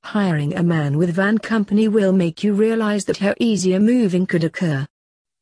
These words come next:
There are multiple reasons as well that will make you work with professional man and van London company.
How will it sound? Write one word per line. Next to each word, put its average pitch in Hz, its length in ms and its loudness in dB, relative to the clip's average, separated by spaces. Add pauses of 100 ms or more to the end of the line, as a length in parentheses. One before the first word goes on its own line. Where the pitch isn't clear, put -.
There 180 200 0
are 185 100 0
multiple 202 540 0
reasons 160 480 0
as 202 160 -4
well 165 300 0
that 180 200 -6
will 208 200 0
make 180 320 0
you 214 120 2
work 165 400 -2
with 180 200 -4
professional 180 580 -4
man 160 320 0
and 170 180 -2
van 185 360 -2
London 156 420 -2
company. 151 580 -4